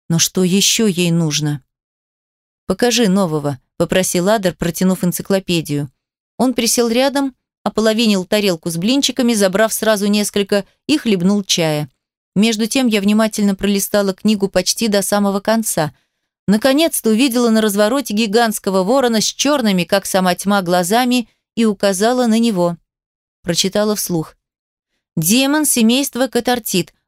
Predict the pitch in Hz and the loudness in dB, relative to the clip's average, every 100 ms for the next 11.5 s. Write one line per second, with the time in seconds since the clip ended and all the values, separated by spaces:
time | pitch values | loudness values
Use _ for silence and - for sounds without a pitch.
0 | - 214 220 214 208 247 - - 190 175 | -2 0 2 0 0 0 -4 -2 -2 0
1 | 175 165 - _ _ 185 214 269 294 226 | -2 -4 -6 _ _ 0 2 0 0 -2
2 | 240 240 269 226 - 220 214 220 226 233 | 0 2 0 -4 -2 0 2 2 0 -2
3 | 220 190 190 - 196 202 269 254 254 - | -2 -2 -4 -2 0 2 2 2 -2 -2
4 | 208 - 180 - 240 233 202 185 185 214 | -6 -4 -4 0 0 -2 0 0 2 0
5 | 226 - 247 196 147 - _ _ _ 190 | 0 0 2 2 0 -8 _ _ _ -2
6 | 208 226 214 277 269 - 214 185 202 247 | 0 0 0 0 0 0 0 0 0 0
7 | 233 214 202 240 233 196 175 170 170 170 | 0 -2 0 -2 0 0 2 0 0 -2
8 | - _ _ 185 202 240 214 214 220 202 | -8 _ _ -2 0 2 2 0 0 0
9 | 196 - 202 208 202 - 214 185 170 208 | 0 0 0 0 0 -2 -2 -2 0 0
10 | 196 185 185 185 180 - 220 175 185 226 | 2 0 -2 0 -2 -2 -4 0 0 2
11 | 233 190 175 160 | 2 2 2 0